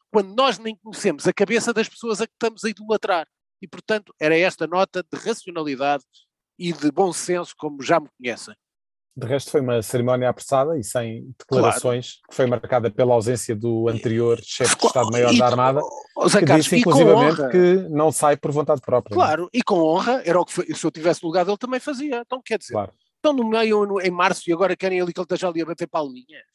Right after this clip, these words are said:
Speaker 1: Eu não ia. E fez muito bem, mostrou que tem caráter. Acho que era muito importante dizer isso.
Speaker 2: Rui, já a seguir vamos falar de, de unicórnios e, eh, de alguns números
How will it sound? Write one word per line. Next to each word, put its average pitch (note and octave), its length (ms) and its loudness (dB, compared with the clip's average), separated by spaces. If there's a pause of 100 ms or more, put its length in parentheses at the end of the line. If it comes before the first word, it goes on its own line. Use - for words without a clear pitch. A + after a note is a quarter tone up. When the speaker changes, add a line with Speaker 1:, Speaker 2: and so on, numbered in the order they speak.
(140)
Speaker 1:
Eu F4+ 100 2
não G4 180 4
ia. E4+ 320 4 (380)
E A#3+ 80 -6
fez G#3 200 0
muito F3+ 220 -6
bem, E3 120 4
mostrou F#3 280 0
que - 60 -12
tem F3 120 0
caráter. A#2+ 440 -6 (280)
Acho E3+ 240 -2
que - 60 -4
era D3+ 100 2
muito D3+ 240 -2
importante C#3 380 -4
dizer A#2 220 -6
isso. - 240 -20 (180)
Speaker 2:
Rui, A#2+ 380 0
já C#3+ 180 2
a C3+ 40 2
seguir C#3 200 -2
vamos C3+ 220 -2
falar B2+ 280 4
de, A#2 380 -2
de G#2+ 140 -4
unicórnios C#3 1000 0
e, C#3+ 340 0
eh, C3 540 0
de D3 360 -2
alguns D3+ 460 0
números E3 440 0